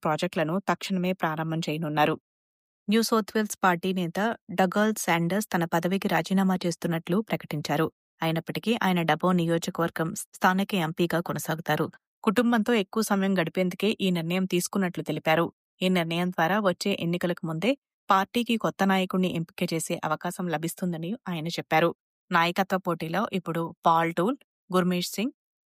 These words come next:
స్టెప్ కుక్ వంటి పేర్లు వినిపిస్తున్నాయి. అయితే ఎలాంటి అధికారిక ప్రకటనలు ఇంకా వెలువడలేదు.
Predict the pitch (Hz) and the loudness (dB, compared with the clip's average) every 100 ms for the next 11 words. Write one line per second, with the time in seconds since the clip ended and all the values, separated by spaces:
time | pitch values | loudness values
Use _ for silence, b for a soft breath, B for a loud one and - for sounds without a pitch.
0 | _ - 196 190 240 226 202 180 180 - | _ 0 0 2 0 -2 0 0 0 -4
1 | - 175 175 160 156 156 - 165 156 165 | -2 -2 -2 -4 -6 -10 -6 -4 -2 -2
2 | - _ - 165 208 277 - _ _ 180 | -6 _ -10 -4 0 0 -2 _ _ 2
3 | 196 220 220 - 165 180 208 202 190 165 | 4 2 0 0 0 0 -2 -2 -2 -2
4 | 165 180 170 170 - 170 160 185 151 143 | -2 -2 -2 -2 -2 -4 -4 -4 -2 -4
5 | 147 156 139 | -4 -4 -4